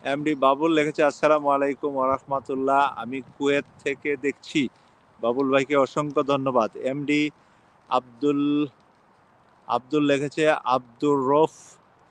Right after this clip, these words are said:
মালদ্বীপ থেকে, আহ, দেখছি।" কেমন আছেন? আলহামদুলিল্লাহ আব্দুর রফ ভাই।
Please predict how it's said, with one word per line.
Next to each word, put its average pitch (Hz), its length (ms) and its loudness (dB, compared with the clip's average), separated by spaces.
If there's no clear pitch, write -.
মালদ্বীপ 143 480 0
থেকে, 107 300 -2
আহ, 117 760 2
দেখছি।" 131 720 0
কেমন 143 240 2
আছেন? 117 360 0
আলহামদুলিল্লাহ 110 800 -2
আব্দুর 104 240 -6
রফ 101 180 -8
ভাই। 147 200 0